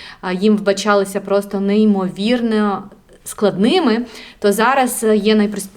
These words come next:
це найпростіший спосіб переїхати в Австрію, одержати тут статус прихистку. Наприклад, якщо ви айтішник чи хтось інший, хто має якийсь ще й дохід, то вам не треба просто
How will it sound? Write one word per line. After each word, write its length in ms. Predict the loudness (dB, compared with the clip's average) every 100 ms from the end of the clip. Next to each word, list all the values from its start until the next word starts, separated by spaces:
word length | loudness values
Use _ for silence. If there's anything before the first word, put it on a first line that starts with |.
| -2
це 160 | 2
найпростіший 580 | 4 2 -2 -4 -4 -4
спосіб 560 | -4 -2 0 2 -2 0
переїхати 440 | -2 -2 -6 -4
в 80 | 0
Австрію, 340 | 0 0 -2
одержати 380 | 0 -2 -2 -6
тут 340 | -2 0 0 -6 -18 -18
статус 400 | -4 -4 -4 -6
прихистку. 540 | -4 -4 -4 -12 -12
Наприклад, 380 | -12 -10 -8 -6
якщо 260 | -6 -8 -8
ви 100 | -6
айтішник 800 | -4 0 2 2 0 -2 -6 -16 -18 -18 -8
чи 160 | -2 -2
хтось 280 | 0 -2 0
інший, 360 | 0 2 0
хто 200 | 0 -2
має 300 | 0 0 -2
якийсь 300 | -8 -6 -6
ще 180 | -6 -6
й 60 | -6
дохід, 600 | -6 -8 -4 0 0 -2 -14 -18 -8 2
то 220 | 4 4
вам 200 | 4 2
не 100 | 2
треба 340 | 2 2 0
просто 300 | -2 -6 -6